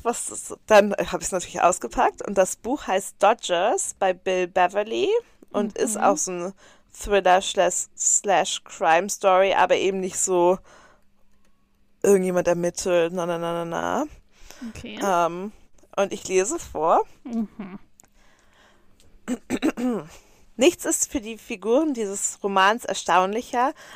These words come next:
Speaker 1: als der Umstand, noch am Leben zu sein. Dodgers beginnt in einem Drogenviertel von L A. Die Helden, der sen-,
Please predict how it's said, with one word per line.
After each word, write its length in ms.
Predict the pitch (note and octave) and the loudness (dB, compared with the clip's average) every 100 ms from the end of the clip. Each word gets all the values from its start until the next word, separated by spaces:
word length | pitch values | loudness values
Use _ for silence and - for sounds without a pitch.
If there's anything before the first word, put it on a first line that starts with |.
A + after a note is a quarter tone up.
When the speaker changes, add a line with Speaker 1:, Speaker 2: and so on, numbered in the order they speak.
| - | 0
Speaker 1:
als 220 | G#3+ A3+ | 0 2
der 140 | - - | 0 0
Umstand, 580 | G3 G#3 G#3+ A3+ C4+ - | -2 -2 0 0 -2 -6
noch 160 | G#3 A#3+ | -6 -4
am 120 | A3+ | -4
Leben 320 | F3 E3 E3 | -2 -4 -6
zu 140 | - - | -10 -8
sein. 400 | - - - - - - - - - | -6 -4 -6 -10 -20 -20 -20 -20 6
Dodgers 400 | B3+ - F4+ - | 6 6 0 -2
beginnt 400 | A3 G3+ A#3 A#3 | -6 -2 -2 -2
in 100 | - | -2
einem 240 | C#3 F#3+ | -2 -2
Drogenviertel 680 | - G3 G#3+ A#3 - G3 A3 | -2 0 0 -2 -6 -6 -6
von 200 | - G#3 | -6 -4
L 180 | G#3 G3 | 0 0
A. 280 | C#3+ A2 G3 - - - | -2 -4 -10 -18 -20 -16
Die 100 | A3+ | -12
Helden, 500 | A3 G#3 A3+ E4 F4+ | 0 4 4 4 -4
der 160 | C4 G3 | -2 -2
sen-, 580 | G#3+ - A3 G3+ F#3+ | -2 -10 -8 -8 -8